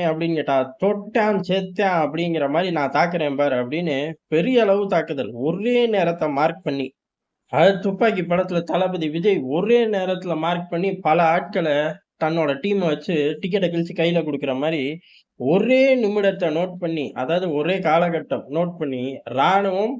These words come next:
ராணுவ உற்பத்தி, ராணுவத்தோட முக்கியமான ஆட்கள், அது கிரீன் ஜோன் கிடையாது, ராணுவத்தோட முக்கியமான ஆட்கள் அங்கிட்டு இங்கிட்டு பதுங்கி கிடப்பாங்க இல்ல, ஹெவி வெயிட்டான தளபதிகள், இப்படி மூன்று ஜோனை மார்க் பண்ணி ரஷ்யா ஒரு பெரும் தாக்குதல். இந்த தாக்குதல்ல ஆடி போயிட்டாங்க. காரணம் என்ன அப்படின்னா,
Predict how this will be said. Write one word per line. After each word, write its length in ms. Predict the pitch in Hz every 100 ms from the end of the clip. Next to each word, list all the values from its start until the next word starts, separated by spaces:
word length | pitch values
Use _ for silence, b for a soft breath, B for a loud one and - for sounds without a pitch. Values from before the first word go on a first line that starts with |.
| -
ராணுவ 580 | 120 135 185 190 165 143
உற்பத்தி, 760 | 156 170 214 175 175 214 214 151
ராணுவத்தோட 680 | 151 202 180 - 143 190 165
முக்கியமான 560 | - 185 175 175 170
ஆட்கள், 380 | 143 135 135 139
அது 240 | 147 175 180
கிரீன் 320 | 170 220 214
ஜோன் 240 | 185 165
கிடையாது, 400 | 147 139 139 147
ராணுவத்தோட 540 | 208 180 190 180 165 147
முக்கியமான 480 | 147 151 165 170 170
ஆட்கள் 280 | 160 185
அங்கிட்டு 300 | 170 151 160
இங்கிட்டு 240 | 156 170 175
பதுங்கி 380 | 151 160 175 143
கிடப்பாங்க 320 | 151 151 139
இல்ல, 220 | 135 139
ஹெவி 240 | 151 185
வெயிட்டான 460 | 196 180 175 175 170
தளபதிகள், 600 | 143 147 147 135 123 107 B B B -
இப்படி 240 | 165 190
மூன்று 420 | 208 262 262 233
ஜோனை 340 | 185 214 233 185
மார்க் 320 | 165 170 156
பண்ணி 400 | 143 131 151 170 _ _ -
ரஷ்யா 520 | 156 180 180 196 190
ஒரு 240 | 170 143
பெரும் 420 | - 170 220 226 208
தாக்குதல். 500 | 180 151 135 127 -
இந்த 160 | 135 131 175
தாக்குதல்ல 460 | 196 302 185 175
ஆடி 360 | 180 135 175 202
போயிட்டாங்க. 480 | 165 151 143 131 98
காரணம் 380 | 165 185 190 180
என்ன 300 | 165 165 160
அப்படின்னா, 420 | 139 143 165